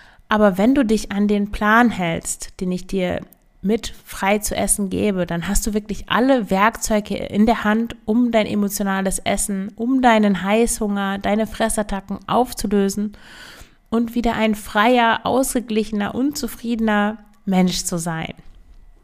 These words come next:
Frei zu essen kostet jetzt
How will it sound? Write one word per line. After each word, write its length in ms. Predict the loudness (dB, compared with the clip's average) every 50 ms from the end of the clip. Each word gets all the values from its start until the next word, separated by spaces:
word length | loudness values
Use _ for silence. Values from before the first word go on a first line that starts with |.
| -20 -20 -20 -20 -20 -20 -20 _ _ _ _ -20 -20 _ -20 _ -20 _ _ _ _ _ -20 _ _ _ _ _
Frei 280 | -14 -2 2 2 2 2
zu 160 | 2 -2 -2
essen 440 | 0 0 2 2 2 2 0 0 -2
kostet 460 | -2 -2 -2 -2 0 -2 -2 -4 -2
jetzt 480 | -2 -2 -2 -2 -2 -6 -8 -10 -12